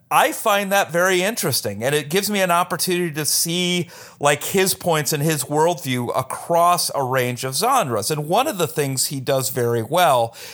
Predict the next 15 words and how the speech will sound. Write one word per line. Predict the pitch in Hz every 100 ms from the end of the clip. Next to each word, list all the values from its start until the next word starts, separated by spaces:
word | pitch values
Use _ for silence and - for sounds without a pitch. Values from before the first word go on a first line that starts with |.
| -
is | 151 -
play | - 160 156 151
with | 127 - -
pulp. | - 135 - - - _ _ -
And | 165 180 180 -
I | 175
think | 208 311 269
that's | 254 254
important, | 247 214 330 - 101 - -
because | 160 185
I | 208
think | 208 233 208
pulp | - 202 196
is | 180
relatable. | 185 185 208 151 - -